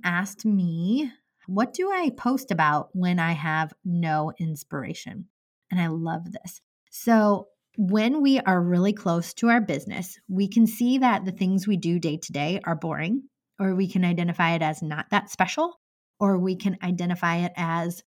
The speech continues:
just run of the mill and not inspiring, right?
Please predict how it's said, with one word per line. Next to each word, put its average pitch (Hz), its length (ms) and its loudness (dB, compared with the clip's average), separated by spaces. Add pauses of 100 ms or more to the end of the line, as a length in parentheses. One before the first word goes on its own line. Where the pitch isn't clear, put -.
(240)
just 175 380 0
run 180 280 0
of 208 80 4
the 220 80 4
mill 190 580 4
and 165 500 -2
not 156 240 -2
inspiring, 135 600 -6
right? 170 280 -2